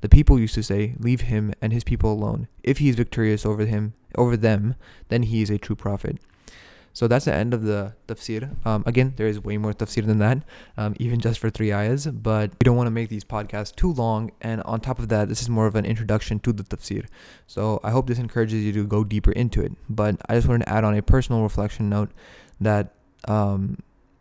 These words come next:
this, this surah, um, again, being one of the last surahs,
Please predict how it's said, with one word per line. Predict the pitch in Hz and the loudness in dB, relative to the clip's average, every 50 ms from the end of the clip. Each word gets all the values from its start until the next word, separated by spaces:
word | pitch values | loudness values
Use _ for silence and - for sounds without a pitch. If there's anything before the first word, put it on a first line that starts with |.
| _ _ _ _ _ _ - - | _ _ _ _ _ _ -16 -10
this, | - 110 110 117 135 139 - - - - - - - _ _ - _ _ | -8 0 4 4 4 4 4 -2 -6 -8 -10 -14 -20 _ _ -20 _ _
this | - 139 117 113 - | -8 -4 -2 -2 0
surah, | - 123 117 117 110 107 101 98 - _ | 0 2 4 4 4 4 2 0 -4 _
um, | - 107 104 101 98 | -4 -2 -2 -2 -2
again, | 110 110 107 104 101 101 | -2 -2 -2 0 0 0
being | 104 107 107 | 0 0 0
one | 110 110 | 0 0
of | 110 | 0
the | 101 101 | 0 0
last | 104 110 107 - - | 2 0 0 0 -2
surahs, | - 101 104 110 101 - | -4 -4 -4 -4 -6 -6